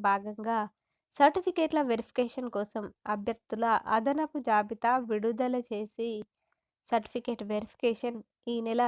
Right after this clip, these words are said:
ఇరవై మూడవ తేదీన నిర్వహిస్తున్నామని ట్రిప్ చైర్మన్ శుక్రవారం విడుదల చేసిన ప్రకటనలో తెలిపారు అంటూ, so, ఈ విధంగా అయితే వచ్చిందనమాట. నెక్స్ట్ అప్‌డేట్ చూద్దాం.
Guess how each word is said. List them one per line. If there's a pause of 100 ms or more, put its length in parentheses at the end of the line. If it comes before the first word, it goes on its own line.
(100)
ఇరవై
మూడవ
తేదీన (180)
నిర్వహిస్తున్నామని (640)
ట్రిప్
చైర్మన్
శుక్రవారం
విడుదల
చేసిన
ప్రకటనలో
తెలిపారు (1300)
అంటూ,
so,
ఈ
విధంగా
అయితే
వచ్చిందనమాట. (120)
నెక్స్ట్
అప్‌డేట్
చూద్దాం.